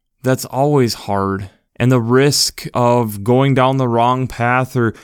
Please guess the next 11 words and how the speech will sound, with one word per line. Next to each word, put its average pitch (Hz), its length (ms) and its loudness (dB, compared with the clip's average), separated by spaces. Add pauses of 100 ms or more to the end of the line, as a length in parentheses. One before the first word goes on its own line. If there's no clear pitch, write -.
(280)
taking 139 400 0
ideas 127 540 2
and 123 100 0
that 123 140 0
they 120 120 2
never 123 280 0
go 117 320 0
anywhere 113 460 2
is 113 140 0
always 120 420 0
there. 120 440 -4